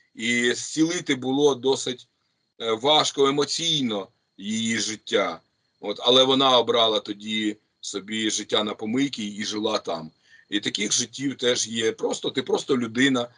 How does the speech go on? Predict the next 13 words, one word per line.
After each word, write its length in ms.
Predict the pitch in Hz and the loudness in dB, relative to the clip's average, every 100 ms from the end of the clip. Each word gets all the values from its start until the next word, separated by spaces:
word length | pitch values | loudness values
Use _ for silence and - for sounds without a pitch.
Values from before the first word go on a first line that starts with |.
| _ - | _ -4
просто 340 | 127 127 123 | -2 2 0
проживаєш 800 | 135 127 123 127 127 123 117 - _ _ - | 2 0 4 6 6 6 2 -6 _ _ -4
життя. 500 | 135 127 131 113 110 | -4 2 2 2 2
Адже 340 | 131 - 143 | 0 2 0
ж 160 | 131 - _ _ _ | 0 -4 _ _ _
все-таки 460 | - 147 147 147 | -4 -4 -2 -6
простих 460 | 135 151 - 180 156 | -2 -2 0 -4 -2
людей 280 | 160 156 165 | -2 0 -2
більше. 520 | 160 156 113 - 92 _ _ _ | -2 -4 -4 -8 -12 _ _ _
І 120 | - 143 | -6 -4
не 100 | 175 | -2
може 260 | 190 147 | 0 0
бути 440 | 131 131 123 117 | -2 -4 -4 -4